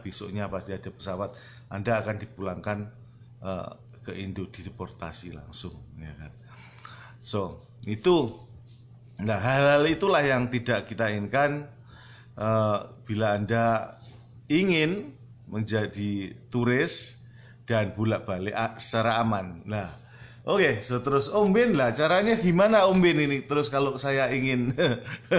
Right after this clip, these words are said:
eh, bolak-balik Amerika menggunakan visa turis dengan aman, itu terus caranya gimana? Triknya gimana? Ada triknya, oke.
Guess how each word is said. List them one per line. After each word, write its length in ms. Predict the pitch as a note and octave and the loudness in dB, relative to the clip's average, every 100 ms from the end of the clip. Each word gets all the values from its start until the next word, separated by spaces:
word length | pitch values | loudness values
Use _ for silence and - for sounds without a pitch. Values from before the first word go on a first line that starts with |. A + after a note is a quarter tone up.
| - D3+ E3 - - - - - - - - - - - - | 2 0 0 -2 -6 -10 -10 -6 -6 -6 -6 -6 -8 -14 -6
eh, 640 | C#3+ D3 D3 C#3+ C3+ C3 A#2 - G#2+ A2+ | 0 2 4 6 4 4 0 -4 -8 -6
bolak-balik 580 | B2+ C3+ C3 C3+ C3+ B2 | 2 4 4 4 2 4
Amerika 800 | B2+ C3 B2+ A2 C#3+ D#3 E3 E3+ E3 | 2 2 0 0 0 2 2 0 -2
menggunakan 520 | B2+ A2 A2 A2 A2+ | -2 -2 -2 -2 -2
visa 320 | A2+ A2+ A#2 | -2 -2 -2
turis 560 | A#2 A2 C3+ D3 - - | -2 -2 -2 -2 -4 -6
dengan 320 | G2+ G2+ F#2+ F#2+ | -8 -6 -6 -4
aman, 400 | G#2 A2 B2 D3+ | -2 -2 -2 -6
itu 100 | - - | -12 -8
terus 160 | D3 D3 | -6 -4
caranya 400 | C#3+ C#3 D3+ D#3 | -4 -2 -4 -6
gimana? 400 | A2+ A#2+ C3 A#2+ | -4 -2 -2 -4
Triknya 400 | B2 B2 D3+ C#3+ | -6 -6 -6 -6
gimana? 400 | A#2 A2 F#2+ F2 | -4 -4 -4 -6
Ada 460 | - D3+ - C3 A2 | -2 -2 0 0 0
triknya, 460 | G2 - F2 F2+ | -6 -12 -14 -14
oke. 180 | F2+ F#2 | -12 -12